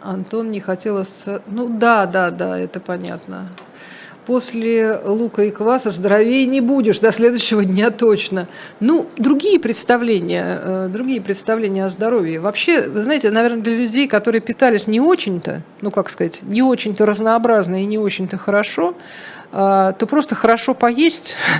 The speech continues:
<laughs> наверное, неплохо. Я не знаю, что имелось в виду под свежим там лицом и, и, и всем, всем вот, что описано в этих вот приметах. Это же всё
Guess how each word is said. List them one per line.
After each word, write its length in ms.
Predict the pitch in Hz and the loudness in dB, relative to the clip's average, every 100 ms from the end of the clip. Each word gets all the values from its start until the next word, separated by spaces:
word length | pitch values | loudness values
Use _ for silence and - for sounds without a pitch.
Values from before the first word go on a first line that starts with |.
| - | -4
<laughs> 360 | - - - - | -16 -16 -16 -8
наверное, 500 | 208 233 302 233 214 | -4 -2 -2 -2 -2
неплохо. 500 | 226 233 226 180 175 | -4 -4 -4 -4 -2
Я 160 | 220 | 0
не 120 | 320 | 2
знаю, 260 | 302 330 294 | 2 4 4
что 240 | - 277 262 | 2 0 0
имелось 320 | 254 233 226 | 2 0 0
в 40 | |
виду 220 | 233 226 | -2 -2
под 180 | 277 208 | 0 -2
свежим 380 | - 233 208 196 | 0 -2 0 -2
там 500 | 185 180 170 175 180 | -4 -4 -4 -6 -4
лицом 480 | 202 196 - 277 240 | -2 -2 0 0 0
и, 120 | 190 | -2
и, 600 | 180 185 185 185 - 190 | -2 -4 -4 -6 -8 -6
и 40 | 190 | -8
всем, 1080 | - 196 190 180 180 170 180 175 123 113 175 | -6 -6 -6 -10 -10 -12 -12 -14 -14 -14 -12
всем 260 | - 190 | -8 -6
вот, 140 | 175 170 | -6 -4
что 220 | - 185 | -2 0
описано 460 | 180 220 - 190 185 | 0 -2 -4 -2 0
в 40 | |
этих 280 | 185 190 - | 0 -2 -4
вот 100 | 185 | -6
приметах. 500 | - 214 277 220 226 | -4 -2 -2 -2 -2
Это 120 | 214 | 0
же 120 | 240 | 0
всё 220 | 233 311 | 0 0